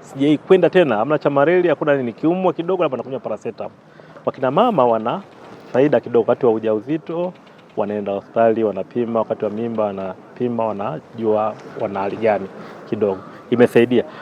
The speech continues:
Kwa hiyo mimi wito wangu mkubwa ni kwamba angalau, mm,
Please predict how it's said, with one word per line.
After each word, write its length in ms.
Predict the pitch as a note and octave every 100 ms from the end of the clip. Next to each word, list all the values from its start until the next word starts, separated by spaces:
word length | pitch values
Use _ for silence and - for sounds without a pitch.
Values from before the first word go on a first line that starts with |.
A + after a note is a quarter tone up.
| -
Kwa 120 | - D#3
hiyo 360 | E3 D#3 C3+ A#2+
mimi 160 | F#3+
wito 220 | D#3+ D#3
wangu 140 | D#3+ D3
mkubwa 360 | B2+ D3+ C3
ni 80 | A2
kwamba 460 | G#2 B2+ A#2+ A2+ A2+ - - - - - - - - - -
angalau, 680 | C#3+ C#3 D#3 F3 E3 D#3+ D#3 - - -
mm, 180 | C3 D3